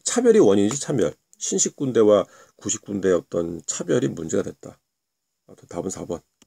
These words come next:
육 번, 다음 인물에 대한 설명을 옳은 것을 보기에서 고른 것은, 아, 이거 육 번 너무 좀 어려운데? 이거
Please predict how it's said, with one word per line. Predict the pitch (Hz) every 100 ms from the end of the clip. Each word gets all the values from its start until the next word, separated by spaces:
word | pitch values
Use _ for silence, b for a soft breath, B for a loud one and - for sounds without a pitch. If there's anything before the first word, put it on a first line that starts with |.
| _ _ _ _ _ _ _ _ _ _ _ _ _ _ _ - _ _ _ _ _ _ -
육 | 107
번, | 127 101
다음 | - 98 113
인물에 | 110 110 120 117
대한 | 113 107
설명을 | 123 120 110 107
옳은 | 85 98
것을 | 92 90 110 82
보기에서 | - 92 95 98 101
고른 | 85 87
것은, | 82 78 82 69 _ _ _ _ _ b b b b b
아, | 87
이거 | 98
육 | 95
번 | - 214 120
너무 | 113 180
좀 | 143
어려운데? | 78 90 107 82 78 110 - _ _ _ _ _ _ _ _ _ _ _ _ _ _
이거 | 143 175